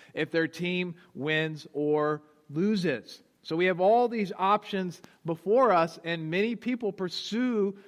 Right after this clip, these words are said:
these options of identity with a lot of zeal and time and money and passion.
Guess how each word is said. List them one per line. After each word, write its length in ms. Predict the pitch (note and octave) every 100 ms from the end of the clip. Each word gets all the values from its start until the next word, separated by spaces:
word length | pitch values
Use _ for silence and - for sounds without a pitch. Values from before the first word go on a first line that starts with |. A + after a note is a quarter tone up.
| -
these 300 | C#3 F3+ F#3+ F3
options 680 | F#3 E4 - F#3 C#3+ G#2+ - - -
of 160 | E3 F3
identity 540 | F3 D#3 F#3+ G3+ D#3+
with 180 | D3 C#3
a 40 |
lot 520 | D3 D3+ E3+ G3 G3
of 160 | F#3 D#3+ - -
zeal 640 | B2+ C3 G#3+ G#3+ F3 C#3+
and 140 | A#2+ A#2+
time 600 | - G3 G#3 F#3 D#3+ C#3
and 120 | C#3+
money 480 | E3 G#3 G3 D#3+ C#3
and 160 | C3 B2
passion. 760 | - G#3 G#3 - D#3+ A#2+ G2